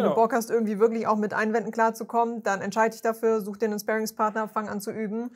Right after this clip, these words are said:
Speaker 2: Und
Speaker 1: Ja.
Speaker 2: je besser du übst, also je mehr du übst, je mehr du dich auch committest dazu, wenn du es ein, zweimal gemacht hast, dann wirst du nicht gut darin. Ja, ich weiß nicht mehr, wer das war, aber irgendwer meinte ja so, „Ich fürchte nicht jemanden, der irgendwie hundert Kicks
Speaker 1: Ja,
Speaker 2: einmal
Speaker 1: genau, das,
Speaker 2: macht.“
Speaker 1: das wollte ich eben auch sagen. Äh,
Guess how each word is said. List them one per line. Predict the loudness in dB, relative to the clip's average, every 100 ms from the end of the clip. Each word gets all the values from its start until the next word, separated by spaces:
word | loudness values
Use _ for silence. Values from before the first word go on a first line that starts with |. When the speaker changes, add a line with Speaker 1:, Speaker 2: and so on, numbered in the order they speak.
| -16 -20 _
Speaker 2:
Und | -2
Speaker 1:
Ja. | 2
Speaker 2:
je | 2
besser | 2 2 0
du | 0 -2
übst, | -4 -2
also | -2
je | 0
mehr | 2 0
du | 0
übst, | -4 -6 -2
je |
mehr | -2 -2
du | -2
dich | -4
auch | -6
committest | -4 -4 -2 -2
dazu, | -4 -4 -4
wenn | -4
du | -6
es |
ein, | -6 -6
zweimal | -6 -6
gemacht | -4 -6 -4
hast, | -6
dann | -4 -6
wirst | -4
du | -6
nicht | -8
gut | -8 -6
darin. | -8 -8 -14 _ _ _ _ _ _ -6
Ja, | -4
ich | -2
weiß | -2 -2
nicht | 0
mehr, | 0
wer | 0
das | -2
war, | 0
aber | 0 0
irgendwer | -2 0
meinte | 0 -2 -2
ja | -2
so, | -2
„Ich | -6 -2
fürchte | -2 0 0
nicht | 0 -2
jemanden, | -2 -2 -4
der | -4
irgendwie | -4 -2
hundert | -2 0 0 0
Kicks | -2 -2 -2 -2
Speaker 1:
Ja, | 2
Speaker 2:
einmal | 4 6 6
Speaker 1:
genau, |
das, | 6
Speaker 2:
macht.“ | 4
Speaker 1:
das | 2 0
wollte | 0
ich | 0
eben | 0
auch | 2
sagen. | 2 2 0 -6
Äh, | -4 -2 -2